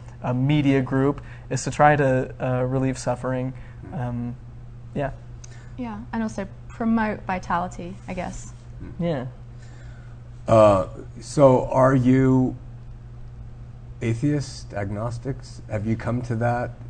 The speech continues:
Speaker 3: after the faith crisis for Mormonism?
Speaker 2: Yeah, I would call myself an atheist.
Speaker 3: An atheist.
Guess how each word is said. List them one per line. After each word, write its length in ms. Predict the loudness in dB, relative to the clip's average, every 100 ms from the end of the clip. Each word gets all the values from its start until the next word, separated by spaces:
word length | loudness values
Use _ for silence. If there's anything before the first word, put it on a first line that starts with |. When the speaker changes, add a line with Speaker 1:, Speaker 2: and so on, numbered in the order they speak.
| -14 -14 -14 -14 -14 -12 -2
Speaker 3:
after 300 | -2 -2 -4
the 120 | -2
faith 280 | -2 -4 -2
crisis 500 | -4 -4 -6 -10 -12
for 120 | -12
Mormonism? 640 | -10 -8 -6 -6 -8 -10 -12 -14 -16 -16 -16 -4
Speaker 2:
Yeah, 140 | 2 2
I 60 |
would 60 | 2
call 100 | -2
myself 380 | -4 -4 -6 -6
an 100 | -8
atheist. 640 | -10 -8 -10 -10 -12 -14
Speaker 3:
An 60 | -14
atheist. 500 | -14 -14 -14 -14